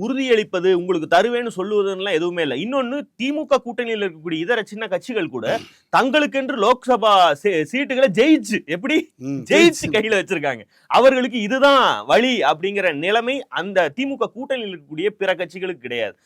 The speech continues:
Speaker 1: இப்படி இருக்கக்கூடிய சூழ்நிலையில் தேமுதிக, திமுக அணிக்கு வந்திருப்பது என்பது எடப்பாடி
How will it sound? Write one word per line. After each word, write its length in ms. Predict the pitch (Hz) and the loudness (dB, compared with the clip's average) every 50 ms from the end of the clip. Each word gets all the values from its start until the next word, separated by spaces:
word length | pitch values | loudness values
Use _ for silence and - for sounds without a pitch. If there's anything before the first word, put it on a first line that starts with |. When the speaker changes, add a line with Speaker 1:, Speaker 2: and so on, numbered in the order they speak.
| _ _ _ _ | _ _ _ _
Speaker 1:
இப்படி 380 | - 190 202 - - 302 269 247 | -14 -14 -12 -6 -6 -4 -4 -4
இருக்கக்கூடிய 460 | 240 220 269 233 226 226 185 170 147 | -4 -6 -8 -10 -10 -8 -6 -4 -6
சூழ்நிலையில் 720 | 139 - - 190 208 196 180 156 135 139 147 175 214 190 - _ - | -6 -6 -8 -8 -8 -6 -4 -4 -2 -2 -2 -4 -4 -8 -8 _ 2
தேமுதிக, 920 | 202 240 269 269 269 262 233 - 185 170 156 - 165 165 170 175 151 - - _ - | 6 6 6 4 2 -4 -8 -10 -12 -14 -10 -4 0 4 4 4 4 2 -2 _ -8
திமுக 340 | 240 254 254 262 240 - 202 175 165 156 139 131 120 107 101 92 - - - | -8 -8 -8 -8 -8 -4 -2 0 2 2 2 2 2 0 -2 -4 -8 -14 -12
அணிக்கு 420 | 98 127 151 190 220 170 - 160 | -8 -6 -4 -4 -6 -6 -6 -8
வந்திருப்பது 640 | 131 123 147 190 185 208 180 151 - 139 131 151 151 | -6 -6 -6 -6 -6 -6 -6 -6 -8 -8 -10 -8 -10
என்பது 420 | 131 113 98 101 113 180 240 277 _ _ _ _ _ - | -10 -10 -12 -10 -8 -8 -10 -10 _ _ _ _ _ -4
எடப்பாடி 500 | 127 151 214 262 254 - 262 254 220 185 | 0 2 4 4 4 4 2 2 2 0